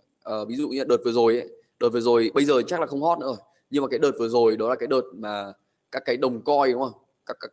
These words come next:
các cái đồng coin mà nó lên rất là ghê gớm, nó là rất là hot, thì cho nên là chúng ta có thể là bán những cái kiểu như là các đồng học, đồng coin này.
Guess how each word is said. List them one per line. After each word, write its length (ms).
các 140
cái 60
đồng 180
coin 280
mà 120
nó 140
lên 260
rất 120
là 60
ghê 120
gớm, 260
nó 220
là 280
rất 180
là 60
hot, 200
thì 100
cho 120
nên 160
là 160
chúng 100
ta 200
có 160
thể 200
là 120
bán 220
những 120
cái 300
kiểu 260
như 80
là 160
các 100
đồng 160
học, 180
đồng 180
coin 260
này. 120